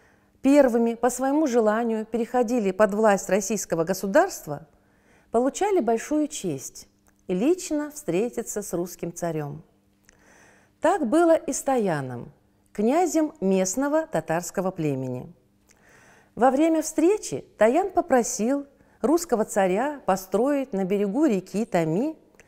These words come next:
где жило его племя в семнадцатом веке, город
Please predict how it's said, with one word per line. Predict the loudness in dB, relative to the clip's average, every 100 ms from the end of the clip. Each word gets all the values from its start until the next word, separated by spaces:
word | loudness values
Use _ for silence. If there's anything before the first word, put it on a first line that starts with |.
| _ _
где | 0 2
жило | 2 2 4
его | 4 2
племя | 0 -2 -2
в | -2
семнадцатом | -2 -2 -2 -4 -4 -2
веке, | 0 -2 -4 -12 -12 _ -20 _ -6
город | 2 4 4 0 -6